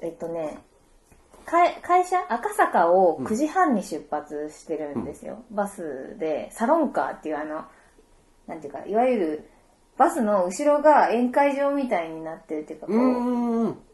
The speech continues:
Speaker 1: よくここにカメラがあって番組やってるような、
Speaker 2: うん。うんうん。わかるわかるわかる。
Speaker 1: サロンカーを貸し切ってやった、あ、行ったんですけど、
Speaker 2: うん。
Speaker 1: で、あの、九時半にそのサロンカーに乗って、
Speaker 2: うん。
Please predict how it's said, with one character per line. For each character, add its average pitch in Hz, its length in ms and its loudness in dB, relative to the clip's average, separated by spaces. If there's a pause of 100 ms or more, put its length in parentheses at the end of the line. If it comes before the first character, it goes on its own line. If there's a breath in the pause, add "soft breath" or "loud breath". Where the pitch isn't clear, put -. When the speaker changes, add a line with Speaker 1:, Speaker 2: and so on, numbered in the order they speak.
(140)
Speaker 1:
よ 240 120 -4
く 202 140 -16
こ 190 160 -2
こ 247 100 2
に 254 100 0
カ 269 140 0
メ 240 120 0
ラ 160 120 0
が 156 100 0
あ 160 40 -2
っ - 80 -10
て 151 100 -8
番 156 180 -4
組 165 260 0
や 156 100 -2
っ - 100 -16
て 165 80 -4
る 165 100 -4
よ 156 160 -2
う 123 40 -10
な、 156 120 -2
Speaker 2:
う - 20 2
ん。 151 120 0
う 156 60 0
ん 143 160 -4
う 113 40 -8
ん。 110 40 -4
わ 110 60 -6
か 127 60 -4
る 107 80 -2
わ 98 60 -6
か 95 80 -8
る 87 60 -6
わ 85 60 -10
か - 40 -18
る。 - 60 -6
Speaker 1:
サ 196 80 0
ロ 233 120 2
ン 233 120 2
カ 160 180 -2
ー 147 40 -6
を 156 40 -10
貸 - 240 -16
し - 60 -18
切 190 80 -10
っ - 40 -8
て - 180 -12
や 143 100 -10
っ - 100 -20
た、 160 300 -8 (300)
あ、 160 140 -8
行 165 120 -10
っ - 40 -20
た 170 140 0
ん 156 80 -6
で - 80 -18
す - 80 -20
け - 100 -6
ど、 160 300 -4 (560 loud breath)
Speaker 2:
う 233 40 -6
ん。 233 40 -2
Speaker 1:
で、 196 320 -2 (160)
あ 170 140 -12
の、 156 260 -12
九 247 100 -2
時 269 120 0
半 294 340 4
に 294 220 2
そ 226 80 -2
の 202 80 0
サ 202 120 -2
ロ 214 140 4
ン 196 120 -2
カ 160 140 -4
ー 151 120 -10
に 151 80 -12
乗 151 120 -8
っ - 80 -16 (240)
て、 226 420 4
Speaker 2:
う - 20 -14
ん。 82 80 -18